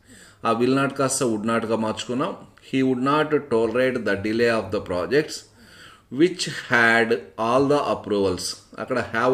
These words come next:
ఉన్నది ఇప్పుడు had అయింది, ఎందుకంటే said అనేటువంటి మెయిన్ క్లాజ్ పాస్ట్ టెన్స్లో ఉంది కాబట్టి సబార్డినేట్ క్లాజ్ కూడా పాస్ట్ టెన్స్‌లో మార్చుకుంటే,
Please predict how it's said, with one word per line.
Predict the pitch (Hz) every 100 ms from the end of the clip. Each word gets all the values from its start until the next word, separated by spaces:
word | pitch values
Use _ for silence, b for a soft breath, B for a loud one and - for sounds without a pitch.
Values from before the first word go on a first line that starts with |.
| 131
ఉన్నది | 131 131 185 - B B B B 127
ఇప్పుడు | 131 110 113
had | 120 117
అయింది, | 117 113 120
ఎందుకంటే | 127 127 135 -
said | 120 131
అనేటువంటి | 135 131 135 127 113 110
మెయిన్ | 117 117
క్లాజ్ | 123 120 107
పాస్ట్ | 104 120
టెన్స్లో | 113 98 110
ఉంది | 110 104
కాబట్టి | 107 107 175 - B B B B B _ _ - _ _ _ _ _ -
సబార్డినేట్ | 110 123 147 156 151 131
క్లాజ్ | 127 117 104
కూడా | 117
పాస్ట్ | 117 104 104
టెన్స్‌లో | 113 107 110
మార్చుకుంటే, | 104 107 - 117 151 - -